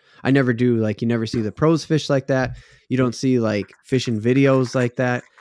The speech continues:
I mean, there's obviously something to, oh, shit, man. We gotta wrap this up, but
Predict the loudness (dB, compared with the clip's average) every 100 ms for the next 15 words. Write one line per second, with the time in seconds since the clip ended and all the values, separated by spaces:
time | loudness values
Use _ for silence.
0 | -20 _ -8 0 4 4 4 -2 0 4
1 | 4 2 0 2 2 0 -4 -2 -2 -2
2 | -2 -4 -4 0 2 2 0 -4 -12 -10
3 | -10 -4 -4 -4 -6 -8 _ _ _ -4
4 | -2 -2 -4 -8 -8 -8 -6 -8